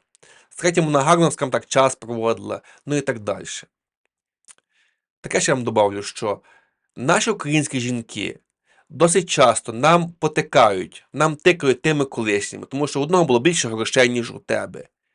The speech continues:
Інший був кращий в сексі, ніж ти. Третій був, скажімо так, більш романтичніший, ніж ти.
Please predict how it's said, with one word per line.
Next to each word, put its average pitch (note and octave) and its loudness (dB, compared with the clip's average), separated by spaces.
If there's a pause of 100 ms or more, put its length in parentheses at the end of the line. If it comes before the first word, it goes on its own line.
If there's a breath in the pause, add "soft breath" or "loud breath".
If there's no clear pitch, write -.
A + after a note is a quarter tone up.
(300)
Інший F#3+ 2
був C#3+ 0
кращий E3+ 2
в - -4
сексі, C3+ 0
ніж B2 -8
ти. G2 -10 (680 soft breath)
Третій F3 2
був, D3+ 2
скажімо C3+ -2
так, B2 -4
більш E3+ -2
романтичніший, C#3 -2
ніж C3 -6
ти. - -8